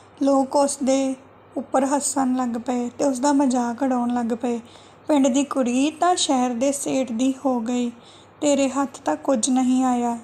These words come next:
ਸਾਰੇ ਲੋਕ ਆਪਸ ਵਿੱਚ ਹੀ ਗੱਲਾਂ ਕਰਨ ਲੱਗ ਪਏ। ਅਰਜੁਨ ਦੇ ਦਿਲ ਵਿੱਚ ਲੱਖਾਂ ਤੀਰ ਚੁੱਭ ਗਏ। ਉਸਨੇ ਕਦੀ ਨਹੀਂ ਸੋਚਿਆ ਸੀ ਕਿ ਸਿਮਰਨ ਇਸ ਤਰ੍ਹਾਂ ਬੋਲੇਗੀ। ਉਹ ਚੁੱਪਚਾਪ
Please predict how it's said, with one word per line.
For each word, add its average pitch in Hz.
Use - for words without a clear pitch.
ਸਾਰੇ 277
ਲੋਕ 262
ਆਪਸ 285
ਵਿੱਚ 269
ਹੀ 294
ਗੱਲਾਂ 277
ਕਰਨ 269
ਲੱਗ 247
ਪਏ। 254
ਅਰਜੁਨ 294
ਦੇ 359
ਦਿਲ 277
ਵਿੱਚ 269
ਲੱਖਾਂ 294
ਤੀਰ 285
ਚੁੱਭ 262
ਗਏ। 247
ਉਸਨੇ 330
ਕਦੀ 302
ਨਹੀਂ 349
ਸੋਚਿਆ 277
ਸੀ 254
ਕਿ 277
ਸਿਮਰਨ 269
ਇਸ 302
ਤਰ੍ਹਾਂ 285
ਬੋਲੇਗੀ। 254
ਉਹ 302
ਚੁੱਪਚਾਪ 294